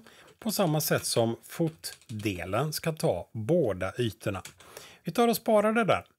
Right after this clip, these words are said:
Jag har nu layoutat den här sidan med hjälp av namn.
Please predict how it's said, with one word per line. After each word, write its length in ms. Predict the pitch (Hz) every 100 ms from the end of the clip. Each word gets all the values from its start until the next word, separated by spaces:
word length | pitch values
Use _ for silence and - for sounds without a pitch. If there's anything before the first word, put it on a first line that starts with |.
| _ - - -
Jag 120 | 165
har 120 | 170 226
nu 300 | 185 170 -
layoutat 1080 | 151 175 180 - - 175 113 90 - 190 185
den 140 | 220
här 100 | 170
sidan 500 | 107 165 127 101 104
med 100 | 127
hjälp 260 | 113 87 -
av 160 | 120
namn. 500 | 127 170 220 107 95